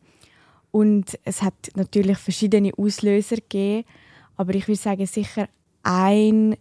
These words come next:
Auslöser ist auf jeden Fall auch Social Media gewesen.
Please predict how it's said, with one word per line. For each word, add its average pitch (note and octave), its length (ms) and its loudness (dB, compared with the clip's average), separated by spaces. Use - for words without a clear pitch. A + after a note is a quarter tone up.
Auslöser A3 640 2
ist F#3+ 280 -2
auf - 140 -10
jeden G3 240 2
Fall F3+ 260 -2
auch F3 300 -2
Social F3 460 -4
Media F#3+ 360 0
gewesen. A3 460 -2